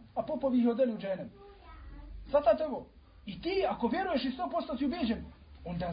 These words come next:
znaj da je dunjaluk, dunjaluk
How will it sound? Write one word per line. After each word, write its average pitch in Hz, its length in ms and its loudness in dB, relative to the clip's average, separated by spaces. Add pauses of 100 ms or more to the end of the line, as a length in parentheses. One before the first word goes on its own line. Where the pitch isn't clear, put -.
znaj 247 420 8 (1200)
da 165 140 2
je 196 100 10
dunjaluk, 214 720 0 (480)
dunjaluk 220 720 2